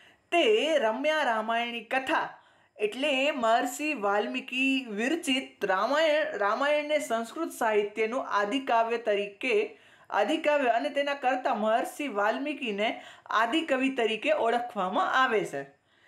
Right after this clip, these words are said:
એમ કહેવાય છે કે શિકારીના બાણથી વિંધાયેલ ક્રૌંચ પક્ષીને,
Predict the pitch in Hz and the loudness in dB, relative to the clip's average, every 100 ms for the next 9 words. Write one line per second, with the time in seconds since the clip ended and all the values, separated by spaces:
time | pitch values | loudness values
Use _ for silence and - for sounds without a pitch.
0 | _ _ - 320 370 330 294 294 269 269 | _ _ 0 0 0 0 0 0 -2 -2
1 | 269 277 277 269 269 302 311 320 311 294 | -4 -4 -6 -4 2 2 2 0 -2 -2
2 | 277 294 240 185 208 269 302 302 233 214 | 0 0 0 0 0 -2 -4 -6 -4 -4
3 | 214 247 254 254 247 - 247 285 339 320 | 0 2 2 0 -6 -4 0 2 0 -4
4 | - 359 - - 254 254 | -6 -6 -4 -2 -2 0